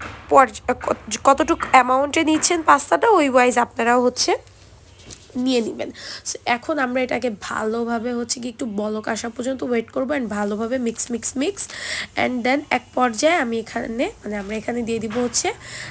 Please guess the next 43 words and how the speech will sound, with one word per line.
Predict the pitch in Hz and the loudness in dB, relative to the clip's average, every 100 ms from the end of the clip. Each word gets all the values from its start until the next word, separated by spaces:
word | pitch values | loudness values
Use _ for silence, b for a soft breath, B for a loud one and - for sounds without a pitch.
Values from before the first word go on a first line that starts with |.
| - | -6
যে, | 226 285 294 | 0 0 2
আহ, | 254 226 226 | 2 0 0
কাটা | - 247 262 247 | -2 0 0 0
কাঁচামরিচটা | 247 269 254 269 254 - | 0 0 0 0 0 -2
ছিল | 294 294 320 427 B B - | 0 0 -4 -6 B B -4
সেটা। | - 254 - - B B - | 0 0 0 -8 B B -4
আহ, | 247 | -2
sorry | 240 269 294 302 | 4 4 4 4
for | 311 311 269 | 2 4 4
noise | 262 294 233 | 4 4 0
because | 247 247 | -2 -2
আশপাশে | 240 226 214 - 254 254 | 0 -2 -4 -2 -2 0
হচ্ছে | 247 254 | -2 -2
বিল্ডিংয়ের | 226 226 226 233 | -2 -2 0 -2
কনস্ট্রাকশনের | 233 233 220 269 262 294 294 | 0 0 0 -2 -2 0 0
কাজ | 294 247 - | 2 0 0
চলছে, | 247 233 - | -2 0 -2
যার | 240 226 | -2 -4
কারণে | 214 226 220 226 | -2 -2 -2 -4
হচ্ছে | 220 - | -2 -2
সাউন্ড | 247 - 220 214 220 | 0 0 0 -2 -4
হচ্ছে। | 214 - 269 294 B B B B - | -2 -2 -2 -4 B B B B -6
আপনারা | - 254 277 | -2 4 4
কিন্তু | 285 302 294 | 4 0 0
এটা | 294 302 | -2 0
ট্রাই | 285 240 | 4 4
করলে | 247 269 277 | 4 2 2
অবশ্যই | - 233 220 240 - 302 | 2 0 0 -2 0 2
আমাকে | 277 226 233 | 2 2 -2
কমেন্টে | 262 233 220 220 254 - | 0 0 0 -2 -2 0
জানাবেন | 214 208 214 220 285 | 0 0 -2 0 0
যে | 254 | 0
আপনাদের | 208 - 214 220 | -2 -2 -2 -2
এটা | 226 | -4
কেমন | 220 226 220 | -2 -2 -2
লেগেছে। | 233 214 220 262 | -2 -2 -2 -2
আপনারা | 247 247 | -2 -2
দেখতেই | 226 233 - 254 | 0 -2 -2 -4
পারছেন | 240 226 254 | -2 -2 -4
কালার | 233 220 220 | -4 -2 -2
কেমন | 226 214 220 | -4 -4 -4
চলে | 214 233 220 | -4 -2 -2
আসছে। | 220 - | -2 -6